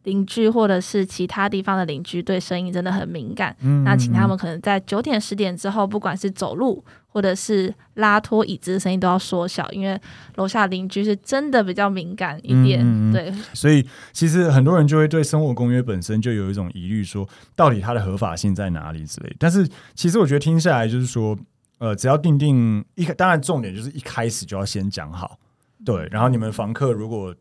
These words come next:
Speaker 2: 一开始都能接受，那他入住之后他本来就知道，然后如果他知道而且签了名，那又不遵守，那当然你们就是变成，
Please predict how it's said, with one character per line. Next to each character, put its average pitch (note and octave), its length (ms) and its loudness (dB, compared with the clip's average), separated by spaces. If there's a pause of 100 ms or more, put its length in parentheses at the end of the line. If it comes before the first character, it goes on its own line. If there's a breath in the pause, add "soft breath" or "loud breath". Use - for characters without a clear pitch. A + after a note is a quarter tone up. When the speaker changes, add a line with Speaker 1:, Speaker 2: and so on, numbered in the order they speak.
Speaker 2:
一 C#3+ 100 -20
开 B2+ 240 -4
始 - 140 -6
都 B2 100 -8
能 F#2+ 200 -8
接 F#2+ 240 -12
受， - 300 -8 (460 soft breath)
那 A#2+ 280 2
他 C#3 140 -2
入 D3 140 2
住 C#3 80 0
之 B2+ 140 -4
后 B2 60 0
他 B2+ 80 0
本 A2+ 120 -2
来 F2 80 -8
就 F#2+ 100 -8
知 F2 260 -12
道， F2 240 -10
然 F#2 120 -8
后 G2 360 -6
如 A#2+ 200 -6
果 B2+ 120 0
他 A#2+ 200 -2
知 D3 300 -6
道 D3 300 4
而 A2+ 180 -4
且 B2 160 -4
签 B2+ 220 0
了 B2+ 60 4
名， F#2 240 0
那 A#2 120 -2
又 A#2 100 -2
不 G#2+ 120 -4
遵 G2+ 260 -6
守， F2 180 -12
那 A#2 120 -4
当 B2 120 -2
然 A2 140 -2
你 F2 60 -4
们 F2 120 -8
就 G2+ 120 -6
是 F#2+ 100 -10
变 G2 160 -6
成， E2 180 -10